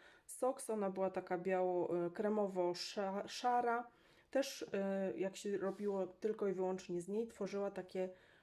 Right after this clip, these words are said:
paseczki. E, a jeśli chodzi o tą skarpetę, i tutaj będę na przykładzie,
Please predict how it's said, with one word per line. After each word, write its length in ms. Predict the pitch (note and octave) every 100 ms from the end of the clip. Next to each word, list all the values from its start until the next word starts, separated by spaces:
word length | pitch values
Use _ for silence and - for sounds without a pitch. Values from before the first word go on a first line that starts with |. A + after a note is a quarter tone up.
| _ -
paseczki. 840 | G3+ F#3+ F3 C#3 - - - - - _ _ _ _ _ - _ _ _ _ -
E, 280 | F#3+ F#3+ G3 G3 - - - - - _
a 300 | G3+ F#3+ G3
jeśli 260 | G#3 - A3
chodzi 340 | A3 A3 -
o 120 | E4
tą 160 | E4 A#3
skarpetę, 600 | - G3+ - E3+ E3+ B3+
i 140 | A3
tutaj 380 | - G#3+ G#3 G#3 - F3+
będę 300 | F#3+ F#3+ F#3+
na 100 | F#3+
przykładzie, 540 | - G3+ G3+ G3 G3